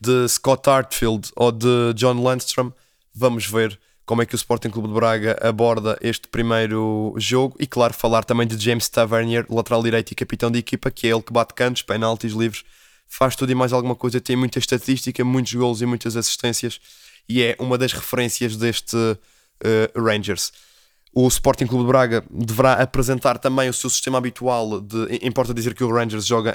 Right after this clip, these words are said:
em quatro três três, com um ataque muito móvel. Na minha ótica, Ryan Kent é o grande destaque e o grande desequilibrador desta equipa escocesa,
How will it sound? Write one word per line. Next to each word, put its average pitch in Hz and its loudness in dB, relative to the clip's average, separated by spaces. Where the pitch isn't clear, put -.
em 104 -2
quatro 117 0
três 117 -2
três, 151 -2
com - -2
um 127 4
ataque 123 0
muito 127 0
móvel. 113 0
Na 120 2
minha 127 4
ótica, 120 0
Ryan 127 2
Kent 117 -2
é 127 2
o 127 4
grande 131 0
destaque - -2
e 117 0
o 113 2
grande 120 0
desequilibrador 120 0
desta 117 0
equipa - -2
escocesa, 131 0